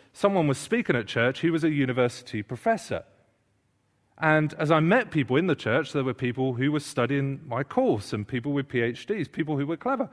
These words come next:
And I realized over time that actually there were a number of clever people who were Christian. And as I looked at the gospel, I realized that actually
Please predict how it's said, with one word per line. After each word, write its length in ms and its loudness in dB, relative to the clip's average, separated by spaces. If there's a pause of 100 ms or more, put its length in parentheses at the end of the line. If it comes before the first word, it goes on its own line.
(240)
And 140 6
I 60 8
realized 520 6
over 220 6
time 300 4
that 120 0
actually 560 2
there 200 -4
were 120 -4 (280)
a 40 -8
number 240 0
of 80 -2
clever 260 -2
people 300 -6
who 100 -4
were 80 -6
Christian. 680 -6 (1080)
And 160 6
as 140 6
I 100 8
looked 320 2
at 60 4
the 80 0
gospel, 480 -2
I 80 2
realized 680 4
that 100 -4
actually 640 -2